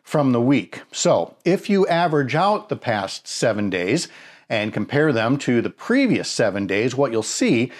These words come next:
is an average of seven hundred sixty-eight new cases this week compared to seven hundred three per day the week before,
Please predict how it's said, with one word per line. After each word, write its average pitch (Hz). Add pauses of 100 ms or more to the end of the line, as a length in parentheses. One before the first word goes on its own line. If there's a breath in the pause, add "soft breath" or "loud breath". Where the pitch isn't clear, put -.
(280 loud breath)
is 143
an 131
average 180
of 127
seven 202
hundred 160
sixty-eight 160
new 113
cases 95
this 107
week 139
compared 135
to 110
seven 131
hundred 107
three 214
per -
day 104 (400 loud breath)
the 131
week 123
before, 131